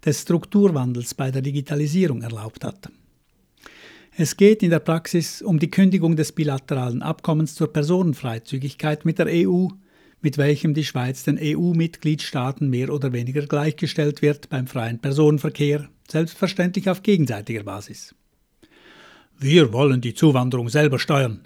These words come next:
heißt der Slogan. Wenn diese Initiative angenommen wird, dann fällt allerdings nicht nur die Personenfreizügigkeit, sondern das gesamte Paket der bilateralen Verträge. Die Europäische Union würde sich ein solch eigenmächtiges, einseitiges Vorgehen unmittelbar nach dem Austritt Großbritanniens wohl kaum einfach so gefallen lassen.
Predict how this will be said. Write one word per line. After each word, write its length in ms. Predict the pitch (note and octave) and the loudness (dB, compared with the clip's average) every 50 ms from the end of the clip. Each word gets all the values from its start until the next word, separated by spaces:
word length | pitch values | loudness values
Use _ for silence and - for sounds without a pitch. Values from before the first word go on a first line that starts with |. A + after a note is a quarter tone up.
| - - - | -18 -12 -12
heißt 180 | B2 - - - | -12 -10 -8 -8
der 60 | A#2 | -4
Slogan. 500 | - D3+ C#3+ C#3 C3 C3+ A2+ F#2+ - _ _ _ _ _ _ _ _ _ - - - - - - - _ - | 0 2 2 2 2 0 -2 -6 -10 _ _ _ _ _ _ _ _ _ -20 -20 -20 -20 -20 -20 -12 _ 4
Wenn 160 | D#3 D3+ D#3 | 4 4 6
diese 240 | F#3+ G#3+ G#3 G#3+ G#3 | 6 4 4 4 4
Initiative 680 | A3 G#3 G#3 G3 G3 - F#3+ G3 - G3 F#3+ F#3 F#3 | 6 4 4 4 2 -2 -2 0 2 2 2 4 2
angenommen 480 | F3 F3 F3 D#3+ D#3 C3+ B2 B2 A#2+ B2 | 2 2 2 2 2 0 0 -2 -2 0
wird, 320 | D3+ F3+ F#3 - - - - | -2 -2 -2 -6 -16 -12 -6
dann 320 | - C#3 D3+ F#3 G3 G#3 | -4 -2 0 2 0 0
fällt 320 | G3 - D3+ C#3+ D3 D3 D3+ | 0 0 -2 -2 -2 -2 -4
allerdings 380 | C#3 C#3+ C#3 C3 C3+ C3+ - | -4 -4 -4 -4 -4 -4 -4
nicht 180 | - F3 - - | -4 -6 -4 -4
nur 100 | D3+ C3+ | -4 -4
die 120 | B2 B2 | -4 -6
Personenfreizügigkeit, 1400 | - - C3 C3 C3 C#3+ E3 F3+ E3+ D#3+ - - C#3+ C#3 C#3+ C#3+ - - D#3 C#3+ D3+ - - - D3+ C#3+ C#3 C#3+ C#3 - - _ _ _ - | -6 -6 -6 -2 -2 -2 -2 -2 -4 -6 -6 -6 -4 -4 -6 -6 -4 -4 -4 -4 -6 -10 -8 -6 -4 -2 -2 -4 -6 -10 -20 _ _ _ -8
sondern 280 | - C#3+ C#3+ D3+ D3 | -4 0 2 2 2
das 160 | D3+ C#3+ - - | 2 0 0 0
gesamte 400 | D#3 C#3 D#3+ F3+ F#3+ G3 F#3+ - | 0 2 2 2 2 2 0 -2
Paket 500 | - E3 C#3+ - - C#3 D3+ D3+ - - | -2 -2 -4 0 0 0 0 0 -2 -2
der 80 | D3 | -4
bilateralen 640 | C3+ C#3 C3+ C3 B2+ B2 B2+ - C3 B2 A#2 A#2 A#2+ | -2 -2 -2 -2 -2 -4 -4 -6 -6 -6 -6 -6 -8
Verträge. 600 | - - - - C3 C3 C3 C#3 C#3 C#3 C#3 C3 - _ _ _ - - - - - - _ _ - | -10 -12 -12 -8 -4 -4 -2 -2 0 -2 -2 -4 -6 _ _ _ -20 -20 -20 -20 -20 -20 _ _ 0
Die 100 | E3 D#3 | 2 4
Europäische 600 | D#3+ E3 E3 D#3+ - F#3 E3+ F3 E3 - F3 F#3+ | 4 4 4 2 2 2 2 2 2 2 2 4
Union 420 | F#3+ E3+ E3 F3 F3+ F#3 F#3 E3+ | 4 4 4 4 4 4 2 2
würde 220 | D3 C#3+ C#3+ C#3+ C3+ | 2 2 2 2 0
sich 200 | C#3 C#3+ - D3+ | -2 -4 -4 -2
ein 120 | C3 C3 | -2 -2
solch 320 | B2+ D3 D#3 D3+ - A#3+ | 0 0 -2 -2 -2 -4
eigenmächtiges, 760 | F3+ E3 F3 E3 - D#3 D3 C#3+ C#3+ C#3 - - D3 C#3 B2+ D3+ | -4 -2 -2 -2 0 0 0 0 -2 -4 -6 -6 -4 -4 -2 -2
einseitiges 600 | D3+ D3+ D#3 D3 D3 C3+ C#3 - C#3 C#3 B2+ - | -2 -2 -2 -2 -2 -4 -4 -4 -4 -6 -4 -2
Vorgehen 480 | - E3 E3+ E3+ D#3 D#3 D3 C#3+ - | -2 0 0 0 2 0 0 0 0
unmittelbar 640 | - - F#3 F#3+ G3 G3 G#3 G3+ G3+ F3 F3+ E3+ F3 | -2 0 4 6 6 6 6 4 0 0 0 0 0
nach 160 | F3 E3 - | 0 -2 0
dem 160 | - F3 D#3+ | 0 0 0
Austritt 360 | D3+ E3 D#3+ - - D#3 D3 - | 2 0 -2 -2 -4 -6 -6 -4
Großbritanniens 920 | - D3+ D#3 C#3+ - - D3 C#3 - D3+ D3+ D#3+ D#3+ D#3 D#3 D3 - - - | -2 0 0 0 -2 -4 -6 -6 -4 -2 -2 0 0 0 0 -2 -4 -8 -4
wohl 220 | C#3+ B2+ A#2+ A#2 - | -2 -2 -2 -2 -4
kaum 340 | - - E3+ E3 E3+ E3 D3 | -8 -6 -4 -4 -2 -4 -4
einfach 340 | - D3 C3 C3 - C3+ B2 | -4 -4 -4 -4 -6 -6 -6
so 220 | - - D3+ C3+ | -4 -2 -2 0
gefallen 400 | C3 C#3 - - F#3 G3 D#3+ B2+ | 0 -2 -2 -2 -2 0 0 -2
lassen. 360 | A#2 A2 F#2+ - - B2 A2+ | -4 -6 -10 -12 -14 -16 -18